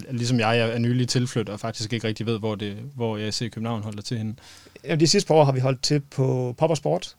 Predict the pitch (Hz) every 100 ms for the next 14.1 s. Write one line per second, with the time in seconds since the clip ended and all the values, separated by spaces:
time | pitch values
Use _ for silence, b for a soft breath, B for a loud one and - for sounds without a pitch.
0 | _ 143 131 123 123 123 135 127 143 160
1 | 147 139 - - 143 139 151 151 139 147
2 | - _ b b b b 139 135 131 123
3 | 120 139 135 139 139 135 135 143 139 131
4 | 131 131 135 - - 127 123 123 123 _
5 | 147 156 151 139 139 147 131 131 127 -
6 | 156 135 135 135 139 139 120 127 - 131
7 | 135 135 139 135 131 123 127 131 127 135
8 | - 127 135 131 - - 123 143 B B
9 | B B B B - 139 127 131 - 139
10 | 135 127 127 139 135 139 135 135 - 131
11 | 120 143 135 131 135 135 139 131 131 139
12 | 50 - - - 143 165 170 - 156 147
13 | 139 147 139 131 147 143 143 139 139 143